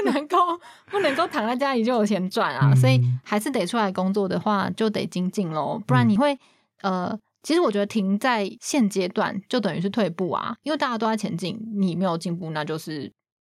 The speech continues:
Speaker 1: 你就很容易掰，拜拜，谢谢。
Speaker 2: 嗯，嗯，嗯，嗯，嗯。
Speaker 1: 然后公司就是下面一位。
Speaker 2: 嗯。了解，因为
Speaker 1: 对。
Speaker 2: 你们公司还是希望 always 是有产值的人。
Speaker 1: 对啊，对啊，
Speaker 2: 然后
Speaker 1: 因为我觉得，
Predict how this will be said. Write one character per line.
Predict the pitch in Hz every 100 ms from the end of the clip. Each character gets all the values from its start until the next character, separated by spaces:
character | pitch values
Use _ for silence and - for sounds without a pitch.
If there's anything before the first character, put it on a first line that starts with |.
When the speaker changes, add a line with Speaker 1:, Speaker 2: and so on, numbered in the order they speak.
| -
Speaker 1:
你 | 185
就 | 202
很 | 190
容 | 160
易 | 175
掰， | 170 165 151 - _ _
拜 | 220
拜， | 220 214 214 214
谢 | 214
谢。 | 214 - 196 175 - 135
Speaker 2:
嗯， |
嗯， |
嗯， | 127 120
嗯， | 120 113
嗯。 |
Speaker 1:
然 | 120
后 | 175 214 196 123 -
公 | 220 214
司 | 233
就 | 208
是 | 196 196 185 - - _
下 | - 190
面 | 185
一 | 175
位。 | 165 135 117 110 - -
Speaker 2:
嗯。 | 127 107 107 _ -
了 | 120 107
解， | 104 123 131
因 | 135
为 | 131
Speaker 1:
对。 | 135
Speaker 2:
你 | 131
们 | 120
公 | 131 131
司 | 135
还 | 120
是 | 110 120
希 | - 120
望 | 117 113
always | - 127 110 110
是 | 117
有 | 120 104
产 | 117 107
值 | -
的 | 104 -
人。 | - 160 151
Speaker 1:
对 | 202
啊， | 190 190
对 | 190 185
啊， | - - 233
Speaker 2:
然 |
后 |
Speaker 1:
因 | 311
为 |
我 | 311 208
觉 | 185
得， | 185 190 190